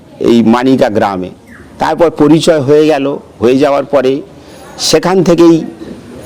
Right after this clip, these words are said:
মায়ের পরিকল্পনা হলো। তারপরে বললাম যে এই জায়গাটা একটা মায়ের মন্দির নির্মাণ করা হোক আর কি।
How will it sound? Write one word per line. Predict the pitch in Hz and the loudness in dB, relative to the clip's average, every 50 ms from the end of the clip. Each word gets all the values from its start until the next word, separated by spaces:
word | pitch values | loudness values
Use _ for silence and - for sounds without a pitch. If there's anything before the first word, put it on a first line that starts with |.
| - - | -2 0
মায়ের | 123 131 135 139 143 147 135 | 0 0 0 -2 -4 -6 -4
পরিকল্পনা | - 147 139 135 147 143 156 151 143 - 156 147 139 143 135 | 0 2 2 2 2 2 2 0 0 0 0 0 0 0 0
হলো। | 120 143 135 139 139 151 - - - - - - - - - - - - 208 190 - - 180 - - - - - - - - - - - - | 0 0 2 2 0 -2 -4 -10 -20 -20 -20 -20 -20 -20 -20 -20 -20 -18 -18 -18 -18 -18 -18 -18 -18 -16 -14 -14 -12 -12 -10 -10 -10 -8 -6
তারপরে | - 131 135 139 123 - 147 139 143 139 | -4 -4 -4 -4 -4 -2 0 0 0 2
বললাম | 123 120 135 147 147 147 143 139 139 | 2 2 2 2 2 2 2 2 2
যে | 131 131 139 139 139 127 - - - - | 2 4 4 4 2 2 0 -4 -6 0
এই | - 131 135 135 | 2 2 4 4
জায়গাটা | 123 113 123 113 117 117 131 131 120 139 131 123 120 139 - - - - - - - - - - - - - - - - - | 4 2 0 0 0 0 -2 -2 -2 -2 -4 -4 -4 -8 -10 -14 -20 -20 -20 -20 -20 -20 -20 -20 -20 -20 -20 -20 -18 -10 -6
একটা | - 107 107 131 123 | -6 -4 -2 -2 0
মায়ের | 117 117 117 117 117 123 127 120 110 - - - - - - - - - - - - - - - - - - - - - - - - 196 220 - - - - - - 151 | 0 0 -2 -2 -4 -4 -4 -4 -6 -8 -10 -16 -18 -18 -18 -20 -20 -20 -20 -18 -18 -18 -16 -16 -18 -18 -18 -16 -16 -14 -12 -12 -10 -10 -6 -2 0 2 2 2 2 2
মন্দির | 151 143 127 131 131 127 131 147 131 | 4 4 4 4 4 4 2 4 4
নির্মাণ | 127 127 123 123 123 127 120 110 | 4 4 4 4 2 2 0 -2
করা | 101 113 107 101 98 | 0 0 0 0 0
হোক | 101 104 101 90 98 | 0 0 0 0 0
আর | 92 85 | -2 -4
কি। | 85 - 90 87 | -6 -10 -14 -14